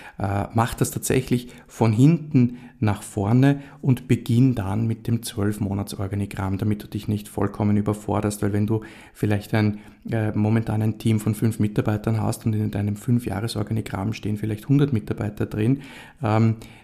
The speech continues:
dann bist du schnell überfordert, wenn, äh, dein Name in fünfundneunzig Kästchen steht. Also das würde ich dir auch, äh, nicht empfehlen. Da schmeißt du wahrscheinlich sofort dann auch alles hin. Also brich das herunter von fünf Jahren auf vier, auf drei, auf zwei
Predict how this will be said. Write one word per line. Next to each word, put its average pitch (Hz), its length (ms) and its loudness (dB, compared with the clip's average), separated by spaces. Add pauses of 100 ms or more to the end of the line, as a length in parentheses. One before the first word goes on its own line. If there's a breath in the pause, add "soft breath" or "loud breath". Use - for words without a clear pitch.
(120 loud breath)
dann 110 360 4 (160)
bist 127 200 2
du 127 40 4
schnell 110 260 2
überfordert, 110 600 0
wenn, 107 540 0
äh, 104 380 -2 (440)
dein 104 320 2
Name 104 380 0
in 107 220 2
fünfundneunzig 104 840 0
Kästchen 113 440 0
steht. - 320 -10
Also 104 140 -4
das - 180 -12
würde 104 140 -4
ich - 100 -18
dir 104 240 -2
auch, - 260 -8
äh, 110 160 2
nicht 104 280 -2
empfehlen. 110 440 0 (320 loud breath)
Da - 100 0
schmeißt 98 300 0
du 104 40 0
wahrscheinlich 104 280 0
sofort 117 400 -2
dann 101 180 0 (240 loud breath)
auch - 280 -2
alles 107 260 0
hin. 107 280 0 (220 loud breath)
Also 104 200 2 (240 loud breath)
brich 127 220 4
das - 160 -2
herunter 135 360 4
von 107 200 0
fünf 139 300 2
Jahren 120 220 2
auf 101 80 -4
vier, 123 360 2
auf 110 120 -6
drei, 107 300 -2
auf 107 120 -6
zwei 95 380 -4